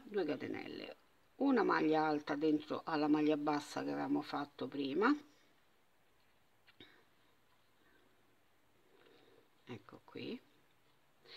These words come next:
rifacciamo una maglia bassa proprio qua e poi andiamo a fare proprio sopra ai, alle quattro maglie,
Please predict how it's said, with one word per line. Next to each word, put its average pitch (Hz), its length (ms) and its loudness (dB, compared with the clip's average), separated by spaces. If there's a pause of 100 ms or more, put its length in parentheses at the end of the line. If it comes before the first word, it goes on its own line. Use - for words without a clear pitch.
(360)
rifacciamo 139 1080 2
una 226 280 6
maglia 131 340 0
bassa 131 500 -4
proprio 127 440 -6
qua 135 500 -2 (2250)
e 370 140 0
poi 156 320 0
andiamo 226 380 2
a - 20 -4
fare 123 600 -4 (380)
proprio 247 300 0
sopra 160 480 0
ai, 151 320 2
alle 139 320 2
quattro 180 360 0
maglie, 156 540 2